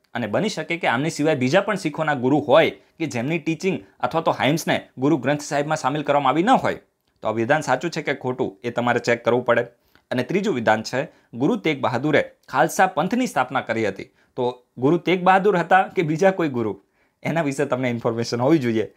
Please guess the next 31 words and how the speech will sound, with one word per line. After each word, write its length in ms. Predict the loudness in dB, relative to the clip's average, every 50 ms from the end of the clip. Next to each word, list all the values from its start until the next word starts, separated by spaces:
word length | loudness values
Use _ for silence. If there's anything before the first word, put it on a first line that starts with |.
| _ _ _ _ -4
આખા 160 | 2 2 2
પ્રશ્નમાં 500 | 2 2 0 0 0 0 0 0 0 2
ગુરુ 200 | 2 2 2 4
ગુરુ 200 | 2 2 0 0
થાય 220 | 2 2 2 2
છે, 200 | 2 0 -2 -4 -4 -2 -2
ઓ 80 | -2
ગુરુ, 400 | -2 0 0 0 0 0 -2 -4 _ _
રાઈટ? 280 | 2 2 2 2 -2 -8 _ _ _ _
તો 200 | -6 -4 -2 -2
આમાંથી 600 | -2 0 -2 0 2 2 0 0 -2 -4 -6 -10 _ _ _ _ _
સાચા 280 | -2 2 2 4 4 2
વિધાનને 320 | 2 4 2 2 2 4
આઈડેન્ટિફાઈ 400 | 0 0 0 -2 -2 -2 -4 -4
કરો. 340 | 2 4 4 4 4 2 -2 -6
ઓપ્શન 280 | -6 -6 -4 -4 -6 -4
છે 80 | -4
વન 240 | -4 -2 -2 -2 -2
only, 220 | -2 -2 -2 -4 -4 -4 -4
વન 160 | -2 0 0
and 100 | 0 -2
થ્રી, 260 | -2 -4 -4 -6 -6 _ _ 0
ટુ 140 | 2 4 4
only, 200 | 4 2 0 -2
થ્રી 260 | -2 -6 _ -8 -4 -2
only. 280 | -2 -2 -2 -4 -8 -12 _ _ _ _ _ _
પ્રશ્ન 260 | 0 0 0 2 0 -2
થોડો 200 | 0 2 2 2
અઘરો 300 | 2 2 0 2 2 2
છે, 280 | 2 0 -6 -6 -6 -8 _ -4
પણ 120 | -4 -4